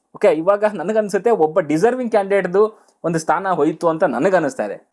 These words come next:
So ಇಷ್ಟೇ, ಇದ್ರ ಬಗ್ಗೆ ನಾನು ಜಾಸ್ತಿ ಮಾತಾಡ್ಲಿಕ್ಕೆ ಹೋಗಲ್ಲ. And ಅದು already ಆಗಿದೆ. So ಧನುಷ್ ಇವಾಗ ಫಿನಾಲೆ ವಾರಕ್ಕೆ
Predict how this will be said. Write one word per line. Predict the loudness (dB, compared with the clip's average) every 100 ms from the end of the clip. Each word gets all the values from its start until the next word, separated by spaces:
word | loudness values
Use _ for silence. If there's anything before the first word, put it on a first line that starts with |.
| 2
So |
ಇಷ್ಟೇ, | 2 2 0
ಇದ್ರ | 0 -6
ಬಗ್ಗೆ | -4 -2 -2
ನಾನು | -2
ಜಾಸ್ತಿ | -2 -4 -2
ಮಾತಾಡ್ಲಿಕ್ಕೆ | -2 0 0 2 2
ಹೋಗಲ್ಲ. | 4 0 -4 _ _ -6
And | -2
ಅದು | 0
already | 2 0 0 -2 2
ಆಗಿದೆ. | 2 2 0 -4
So | -6 -8
ಧನುಷ್ | -6 -4 -2
ಇವಾಗ | 2 4 2 0 -6 _ _ _ _ _ _ _ _
ಫಿನಾಲೆ | -2 2 2
ವಾರಕ್ಕೆ | 2 0 -2 -4 -4